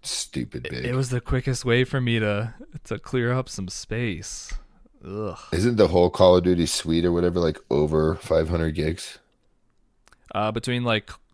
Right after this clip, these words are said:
Speaker 2: Cold War, Modern
Speaker 1: Modern
Speaker 2: Warfare, and
Speaker 1: Warfare.
Speaker 2: Warzone?
Speaker 1: And Warzone, yeah.
Speaker 2: Yeah, dude, you can't even, you can't even fit that on, like, a Series S. I think after the
Speaker 1: That's
Speaker 2: operating
Speaker 1: crazy.
Speaker 2: system, that thing has, like, three fifty or <laughs> something.
Speaker 1: Right. Well, the PlayStations only have, like, six hundred.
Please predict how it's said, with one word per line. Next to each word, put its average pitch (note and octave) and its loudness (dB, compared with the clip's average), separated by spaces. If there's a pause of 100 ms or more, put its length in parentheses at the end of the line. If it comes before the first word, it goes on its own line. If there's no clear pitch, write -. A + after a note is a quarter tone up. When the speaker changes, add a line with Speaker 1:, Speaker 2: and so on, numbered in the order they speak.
(600)
Speaker 2:
Cold A#2 0
War, A2+ 2
Modern F2 4
Speaker 1:
Modern E2 4
Speaker 2:
Warfare, D#2+ 4
and D#2 6
Speaker 1:
Warfare. C#3+ -2
Speaker 2:
Warzone? E3+ -8 (380)
Speaker 1:
And C#2+ 0
Warzone, D2 -2
yeah. D2 -2 (100)
Speaker 2:
Yeah, A#2+ -4
dude, G#2+ -6
you G#2+ -6
can't C3+ -2
even, A#2 -4
you G2 -12
can't D3+ -4
even D3+ -4
fit - -4
that G2 0
on, G2+ -2 (220)
like, G2+ -4
a G#2+ -8
Series G#2 -2
S. C3+ -4 (500)
I - -12
think G#2+ -8
after A2+ -2
the A2+ -2
Speaker 1:
That's G#2+ 0
Speaker 2:
operating A#2 4
Speaker 1:
crazy. - -2
Speaker 2:
system, A2 -4
that G#2+ -2
thing B2 -4
has, A#2+ 0
like, G#2 -2
three G#2+ -8
fifty - -8 (320)
or - -10
<laughs> - -
something. - -6
Speaker 1:
Right. D2+ 2 (400)
Well, G#2 2
the F#2+ 4
PlayStations F#2 2
only D#2+ -2
have, D#2 -2
like, C#2+ -4
six - -6
hundred. G#2 -4